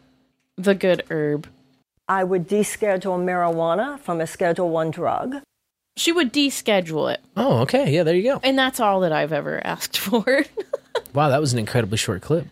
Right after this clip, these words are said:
Speaker 1: Well, I, I, I grabbed
Speaker 3: Are you
Speaker 1: another statement from her because it was
Speaker 3: Okay.
Speaker 1: so incredibly short. This was in, she was listing off her priorities.
Speaker 3: Sure.
Speaker 1: That was in her top three priorities.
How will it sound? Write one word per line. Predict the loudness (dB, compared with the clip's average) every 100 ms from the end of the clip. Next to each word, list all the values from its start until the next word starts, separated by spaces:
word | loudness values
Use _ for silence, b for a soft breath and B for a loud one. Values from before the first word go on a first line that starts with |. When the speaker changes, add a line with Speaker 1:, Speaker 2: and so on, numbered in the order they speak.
| -2
Speaker 1:
Well, | 2 2 -2
I, | -8 -10 -4 -2
I, | 0 0 0
I | 0
grabbed | 2 2
Speaker 3:
Are | 2
you |
Speaker 1:
another | 4 4 2
statement | 2 2 2 0
from | 2 4
her | 2
because | 2 0 2
it | 4
was | 4 4
Speaker 3:
Okay. | 4
Speaker 1:
so | 4 2
incredibly | 0 2 0 2 0
short. | 0 0 0 B B B
This | -2 0 2
was | 2
in, | 0 -2
she | -2 0
was | 2
listing | 0 0 0 2
off | 2 0
her | -4
priorities. | 0 2 2 2 0 -2 -8 -2
Speaker 3:
Sure. | 2 2 0
Speaker 1:
That | 0 2
was | 2
in | 2
her | 2
top | 0 0 0
three | -2 -6
priorities. | 0 2 2 2 0 -2 -6 -12